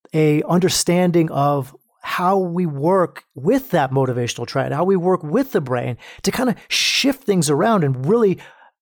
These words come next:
begin to rewrite not just a new program on that foundation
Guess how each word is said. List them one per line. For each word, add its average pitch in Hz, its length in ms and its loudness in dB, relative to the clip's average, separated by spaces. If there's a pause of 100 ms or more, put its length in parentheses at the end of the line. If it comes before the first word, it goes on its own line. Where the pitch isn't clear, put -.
begin 165 380 2
to 156 400 0
rewrite 160 720 0
not 214 220 -2
just - 220 -4
a 160 80 2
new 156 280 2
program 147 800 0 (100)
on 160 720 0 (800)
that 156 180 -2
foundation 147 960 0